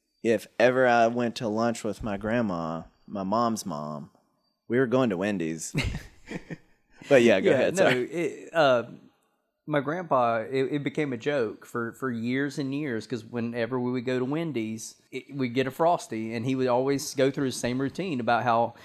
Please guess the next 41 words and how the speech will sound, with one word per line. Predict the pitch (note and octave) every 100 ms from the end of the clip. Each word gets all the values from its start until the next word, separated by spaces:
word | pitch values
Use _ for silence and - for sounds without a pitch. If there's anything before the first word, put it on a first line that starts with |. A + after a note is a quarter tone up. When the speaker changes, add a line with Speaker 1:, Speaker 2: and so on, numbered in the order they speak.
| - _
Speaker 2:
he, | C3+ C3+
he | C#3+
would | C#3+
get | C#3+
a | C#3
little | D#3 E3+ D#3+
animated | E3+ F#3 D3+ C#3+ C3+ C3
and | A#2+ B2 B2+
not | - G#3 E4
upset, | B3 - - - C#3 D#3+ F3 -
but, | C3+ C3+ C3+
but | C3 B2+ - _ _ -
a | A3+
little | F3+ A#3
bit | G#3
more | F#3 F#3 F3+
boisterous | D3+ B2 B2+ C#3+ D#3 D3+ - A#2+ -
than | C3
normal, | B2+ C#3+ C3 A2+ A2+ A#2
talking | D3+ D3 C#3+
about | C#3
how | C#3+ C3+
they | C3+
always | C3+ C#3+ C#3+ -
give | D#3
you | D3 C3
a |
spoon | - - E3 E3 D3+
and | D3+ C#3+
a | B2+
straw | - F#3 F#3
for | - A2+ G#2
it, | G#2+ -
but | C3 -
you |
can't | - F#3 G3+
eat | A#3+
it | B3+
with | E3+ D3
a |
straw. | C3 - G3+ B2